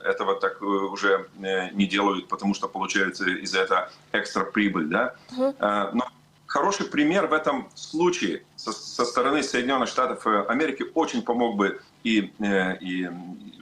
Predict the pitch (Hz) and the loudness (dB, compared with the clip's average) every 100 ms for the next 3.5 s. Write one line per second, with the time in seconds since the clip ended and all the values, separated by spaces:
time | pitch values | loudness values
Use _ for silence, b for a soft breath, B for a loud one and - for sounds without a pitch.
0 | - - - - 104 - 117 - 101 92 | -18 -18 -8 0 2 2 0 0 0 0
1 | - 117 170 151 98 123 123 123 120 110 | 0 2 2 2 0 0 2 2 2 2
2 | B B B - - 123 143 123 110 101 | B B B -20 -8 -2 0 0 -2 -2
3 | 107 107 98 - | 0 2 0 0